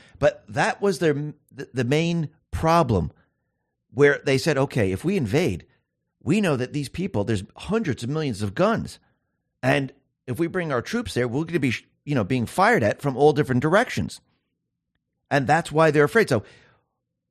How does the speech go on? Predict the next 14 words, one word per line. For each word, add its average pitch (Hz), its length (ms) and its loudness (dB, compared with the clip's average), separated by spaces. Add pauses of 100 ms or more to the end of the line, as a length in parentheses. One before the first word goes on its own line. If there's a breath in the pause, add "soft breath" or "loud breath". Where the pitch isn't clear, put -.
think 226 180 2
about 196 260 2 (420)
what 165 400 0
the 139 120 -2
deep 175 220 -4
state 247 240 2
has 143 120 2
done. 95 220 2 (560)
They've 160 200 2
taken 180 440 2
areas, 190 560 2 (120)
removed 160 600 4
all 127 220 4
guns, 98 440 -4